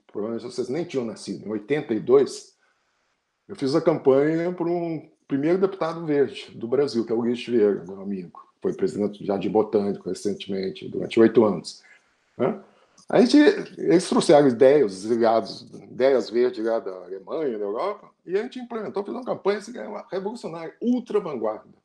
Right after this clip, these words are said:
ultra vanguarda. Mas conseguimos, que era tão destaque, né, que a gente fazia tudo diferente. É, era uma campanha pelo P T que a gente não usava vermelho, <laughs> né, usava multicolores, né?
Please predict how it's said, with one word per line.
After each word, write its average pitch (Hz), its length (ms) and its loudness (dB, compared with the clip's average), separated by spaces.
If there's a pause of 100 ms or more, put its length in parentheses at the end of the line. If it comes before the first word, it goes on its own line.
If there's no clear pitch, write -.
ultra 233 320 -2
vanguarda. 101 480 -6
Mas 131 140 -8
conseguimos, 180 720 0 (160)
que 113 80 -6
era 120 120 -2
tão 170 300 0
destaque, 160 540 2 (680)
né, 120 180 -8
que 127 80 -6
a 107 40 0
gente 104 80 -8
fazia 107 320 0
tudo 147 240 -6
diferente. 107 680 -4 (880)
É, - 60 -14 (300)
era - 80 -4
uma 120 100 -2
campanha 110 340 6
pelo 113 160 6
P 107 140 6
T 117 180 6
que 120 120 4
a - 20 6
gente 104 160 0
não 127 160 8
usava 113 420 6
vermelho, 107 580 0 (180)
<laughs> - 200 -10
né, 110 140 -4
usava 107 340 -2
multicolores, 92 960 -2
né? - 120 -20